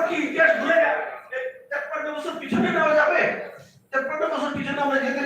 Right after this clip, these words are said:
চাই না, কিন্তু আমরা চাই আমাদের সন্তানরা প্রকৃত ইতিহাস জানুক এবং ভবিষ্যতের বাংলাদেশের স্বপ্ন দেখুক।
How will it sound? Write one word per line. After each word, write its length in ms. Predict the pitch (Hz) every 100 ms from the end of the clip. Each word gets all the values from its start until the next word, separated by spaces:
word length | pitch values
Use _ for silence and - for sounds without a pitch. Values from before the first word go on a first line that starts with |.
| 226
চাই 140 | 190 -
না, 60 | - - - -
কিন্তু 200 | 262 262 -
আমরা 180 | - 330 339
চাই 180 | - - - - - -
আমাদের 280 | 285 302 302 254
সন্তানরা 400 | 247 - 226 226 233
প্রকৃত 320 | 262 269 277 285 262
ইতিহাস 240 | 294 269 262
জানুক 280 | - 277 - - - -
এবং 120 | 220 233 285
ভবিষ্যতের 500 | 330 - 302 277 254
বাংলাদেশের 480 | 247 226 233 208 208 214
স্বপ্ন 200 | - 190
দেখুক। 260 | 175 170 -